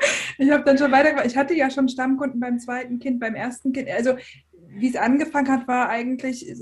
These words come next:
wir sind ja auf dem Land, ich bin nicht in der Stadt, vielleicht ist das auch der Vorteil. Und man fängt halt mal so an und ich hätte nie gedacht, dass das so, so, fum, durch die Decke geht. Das, das war so verrückt. Das war so, als ob die Leute gewartet hätten, dass es hier jemanden gibt, der, äh, schöne Bilder macht. <laughs>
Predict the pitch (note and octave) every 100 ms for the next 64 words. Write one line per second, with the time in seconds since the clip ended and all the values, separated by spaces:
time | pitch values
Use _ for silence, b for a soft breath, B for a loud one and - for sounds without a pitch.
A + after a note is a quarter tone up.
0 | G#3 - - A#3 A#3+ A#3 F3+ G3 F#3 F#3+
1 | A#3 - - G#3 G3 F3 - A#3 A#3 F#3+
2 | F#3 G3 G3 F#3 F3 C3+ G3+ A#3+ A#3+ B3+
3 | A#3 B3 B B B - A#3 A#3 A3+ C4
4 | B3 A#3+ - F#3 G3 F#3+ A#3+ D#4+ G4 G#4
5 | B B _ - B3+ B3 - - _ -
6 | G#3 C4 C#4+ C4+ C#4+ E4 F4 F4+ E4 B3
7 | C#4 - - A#3+ - A#3 - A3+ A3+ A3
8 | - - A#3 A3+ - - E4 C#4 G3+ G3
9 | G#3+ A3+ A3+ D#4 F#4+ - F3+ F3+ - G#3+
10 | G#3 - A3+ A3 A#3+ B3+ C4+ C4 B3 -
11 | F4+ - - A3 - A3 A3+ B3 G#3 G#3
12 | - A#3+ A3+ A#3 A3+ G#3+ - E4+ E4+ B3+
13 | G#3+ G3+ G3+ G3+ A3 G#3 G#3+ G#3+ G#3 G#3
14 | A#3 C4 - G3 F#3+ G3 - F#3+ G3 G#3
15 | - G#3+ G#3 B3+ B3 A#3+ A#3+ -